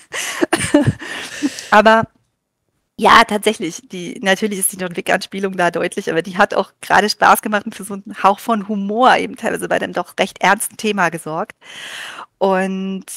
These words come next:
ähm, das, insofern hat es auch Spaß gemacht. Auch Jisterrecht, der da ja vorkommt, war eine sehr spannende Figur für mich. Sozusagen auch dieses,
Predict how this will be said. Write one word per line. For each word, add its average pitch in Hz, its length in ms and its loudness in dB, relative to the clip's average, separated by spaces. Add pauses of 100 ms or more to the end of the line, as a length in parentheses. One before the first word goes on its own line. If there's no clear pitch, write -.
(420)
ähm, 185 540 -2 (160)
das, - 640 -4 (400)
insofern 220 460 0
hat - 140 2
es - 120 -2
auch - 140 2
Spaß 202 260 4
gemacht. 247 180 4
Auch 202 80 2 (300)
Jisterrecht, 294 760 0
der 220 80 -2
da 226 100 2
ja 226 140 0
vorkommt, 214 460 -8
war 190 240 -2
eine 190 180 -8
sehr 202 400 2
spannende 190 400 -6
Figur 214 320 -8
für 202 120 -8
mich. 214 320 -6 (380)
Sozusagen - 720 -2
auch 196 200 0
dieses, 196 440 -6